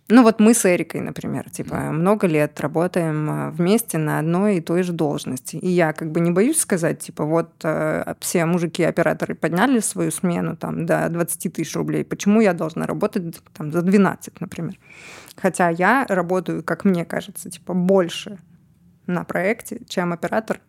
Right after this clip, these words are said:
Speaker 1: ну, потому что я работаю на препродакшене, в продакшене и на пост. Оператор, по сути, ну, там, вышел на скаутинг, поснимал. Всё, он забыл вообще, чё он там снимал, не снимал. Всё, для него эта история закрыта. Поэтому, как бы,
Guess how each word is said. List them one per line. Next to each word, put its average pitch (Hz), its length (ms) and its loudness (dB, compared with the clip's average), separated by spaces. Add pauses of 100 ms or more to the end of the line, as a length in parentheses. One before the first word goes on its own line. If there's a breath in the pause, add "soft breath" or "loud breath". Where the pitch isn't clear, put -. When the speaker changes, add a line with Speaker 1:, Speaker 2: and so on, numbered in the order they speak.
Speaker 1:
ну, 185 140 -4
потому 175 260 -8
что - 160 -8
я 202 80 -2
работаю 180 400 -4
на 165 160 -2
препродакшене, 214 840 -2
в 160 40 -10
продакшене 190 720 -4
и 180 40 -2
на 175 120 -2
пост. - 240 -10 (840 loud breath)
Оператор, 185 480 -2
по - 140 -6
сути, 180 320 -6 (100)
ну, 170 140 -6
там, 147 200 -12 (120)
вышел 185 240 -2
на 175 120 -2
скаутинг, 240 520 0
поснимал. 180 480 -4 (320)
Всё, - 140 -4
он 190 220 0
забыл 190 320 2
вообще, - 280 -8
чё - 160 -2
он 180 140 0
там 175 200 -6
снимал, 247 460 2 (280 soft breath)
не 190 140 2
снимал. 220 500 0 (120)
Всё, - 180 -4
для 180 180 -2
него 185 320 -2
эта 202 320 -4
история 190 380 -2
закрыта. - 320 -14 (920 soft breath)
Поэтому, 175 460 2
как 175 200 -2
бы, 165 260 0